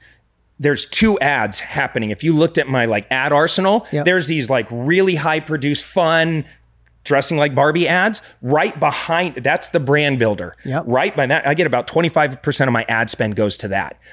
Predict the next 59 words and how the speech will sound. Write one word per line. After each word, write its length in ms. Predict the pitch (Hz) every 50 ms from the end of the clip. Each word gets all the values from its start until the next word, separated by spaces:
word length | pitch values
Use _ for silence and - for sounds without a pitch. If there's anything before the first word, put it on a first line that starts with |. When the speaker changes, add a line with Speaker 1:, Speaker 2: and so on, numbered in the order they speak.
| - _
Speaker 1:
Seventy-five 680 | - - - 185 196 214 226 196 160 - 170 147 135 -
percent 340 | 143 131 - - 143 131 113
comes 220 | - 147 143 123
to 80 | - 123
the 140 | 117 120
ads 240 | 120 127 127 117 110
that 100 | 127 117
come 200 | - - 127 123 120
right 120 | 113 110
behind 360 | 110 110 110 131 147 139 117
it. 100 | 107 -
That's 220 | 120 113 107 - 113
me 480 | 113 135 170 180 185 196 190 180 - - - _ _ -
either, 420 | 127 135 127 120 113 107 107 - _ _ _ _ -
uh, 60 | 113 - -
at 160 | 127 127 127 123
my, 140 | 117 117 -
in 140 | 131 135 123
my 80 | 110
studio 520 | 104 - - 160 185 175 180 175 165 156 151
or 120 | 139 107
out 180 | 113 123 131 127
at 80 | 120
a 60 | 113
real 160 | 123 156 180 180
estate 180 | 160 - 160
project 260 | 135 160 151 143 139 -
saying, 180 | - 143 127
"Do 100 | 117 123
you 80 | 175 226
wanna 160 | 247 240 220 180
make 160 | 156 147 -
an 60 | 139
extra 220 | 127 120 - 120
ten, 260 | 107 - 175 190 208 185
twenty, 220 | - 180 175 151
or 40 | 135
thirty 220 | - 165 160 147
thousand 320 | - - 139 135 120 123 117
extra 240 | 131 135 - -
dollars 240 | 127 127 131 131 117
per 160 | - - 139
month 340 | 123 120 117 113 113 - -
doing 280 | 113 120 147 175 165 147
a 20 | 123
side 240 | - 147 135 127
hustle 280 | 120 117 110 - 113 107
as 240 | - 151 160 170 143
a 40 | 156
real 140 | 131 135 127 117
estate 180 | - - 117
investor? 300 | 107 104 104 104 - 120
I 60 | 117
could 140 | 113 123 113
show 120 | - 175 160
you 120 | 151 123
these 200 | 113 147 180 -
five 260 | - 160 151 147 -
techniques 460 | - 151 135 117 - 147 123 92 -